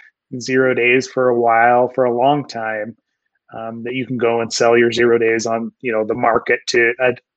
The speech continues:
a number of different organizations. And some of them could be related to other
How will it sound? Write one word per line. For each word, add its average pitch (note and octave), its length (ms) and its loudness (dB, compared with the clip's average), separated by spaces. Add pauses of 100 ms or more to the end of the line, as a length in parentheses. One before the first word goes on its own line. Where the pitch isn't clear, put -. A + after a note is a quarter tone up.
(120)
a A#2 300 2 (760)
number D3 460 2
of A#2+ 160 0
different B2 320 -4
organizations. B2 960 -6
And B2 200 -12
some C3+ 180 0
of B2+ 120 0
them B2 220 0
could C#3+ 400 0
be C#3+ 280 2
related C#3 640 2
to C3 260 -6 (160)
other C3 460 0